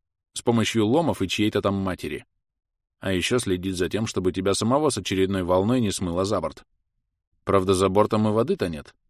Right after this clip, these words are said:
только миллиарды перекатывающихся тоненьких ледяных иголочек. И спасти никто не сможет. Просто нереально. А если со льдом не бороться, то и до оверкиля недалеко.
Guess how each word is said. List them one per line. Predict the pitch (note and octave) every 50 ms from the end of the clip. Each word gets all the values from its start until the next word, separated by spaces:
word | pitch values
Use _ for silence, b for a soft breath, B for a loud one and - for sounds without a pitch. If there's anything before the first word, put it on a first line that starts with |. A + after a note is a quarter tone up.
| _ _ _
только | - - G2+ F#2+ - G#2
миллиарды | F#2+ G2 G#2 G#2+ A2 A2+ A#2+ A#2+ A#2+ A#2
перекатывающихся | F#2 - G2 G2+ - A2+ A2 - G#2+ G2+ G2 F#2+ F#2 - G#2 F#2+ - - F2+
тоненьких | - A2 G#2+ G#2 G2+ G2 F2 F#2+ F#2 -
ледяных | G2 G2 G2+ G2 G2+ F#2+ -
иголочек. | A2+ A#2+ A#2 A#2+ G#2 D#2+ D#2 - - - - _ _ _ _ _ _ _ _ _ _ _ _ _ _ _ _ _
И | - D#2+
спасти | - - C#3 C3+ - - - E2+
никто | G2 G#2+ - F#2+
не | F#2 F2 E2
сможет. | - F2 D#2+ D2 C#2 - - _ _ _ _ _ _ _ _ _ _ _ -
Просто | - C3+ B2+ - - B2+
нереально. | A#2 A#2 A#2 A#2 A#2 A2 G2+ F2 D#2 D2+ C#2+ C#2 - _ _ _ _ _ _ _ _ _ _ _ _ _
А | - - F2+
если | F#2+ G2+ G2 - G2+ F#2+
со | - - F#2
льдом | F#2+ F#2+ G2+ G2+ G2 G2
не | G2 F#2
бороться, | F2+ G2 A2 F3+ G3 - - D2 - _ _ _ _ _ _ _ _ -
то | - A#2
и | D3+ E3
до | E3+ E3+ D3
оверкиля | C#3+ D3 F3 F3 - - G#2 F#2+ G#2
недалеко. | C3 D#3 D3+ C3+ A2+ F#2+ F2+ - - - -